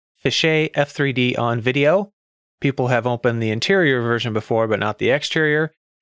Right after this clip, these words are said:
It's one of the last locks that hasn't been opened yet." And I'm putting this in as a correction because I announced Nidiflor's black belt last week and the fact that he picked the Fichet F three D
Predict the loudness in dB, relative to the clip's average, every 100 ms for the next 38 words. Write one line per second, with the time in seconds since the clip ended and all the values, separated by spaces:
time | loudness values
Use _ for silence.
0 | -12 -8 -4 -2 0 2 2 0 0 0
1 | -2 -2 -2 -2 -2 -2 -2 -2 -2 -2
2 | -2 -2 -2 -2 -4 -10 _ _ _ _
3 | _ _ _ -4 -2 0 0 0 0 -2
4 | -4 -6 -8 -12 _ _ -6 -4 -2 0
5 | 2 0 0 0 -2 0 0 0 0 0
6 | -2 0 0 0 -2 -2 -2 0 0 -2
7 | -4 -8 -10 -4 -2 -2 -2 0 2 0
8 | -4 -10 _ -2 0 0 -2 -2 0 0
9 | 0 -2 -2 -2 -2 -6 _ -6 -2 0
10 | 0 -2 -2 -4 -6 -4 -4 -4 -4 -2
11 | -4 -4 -2 -2 0 0 -2 -4 0 0
12 | 0 -4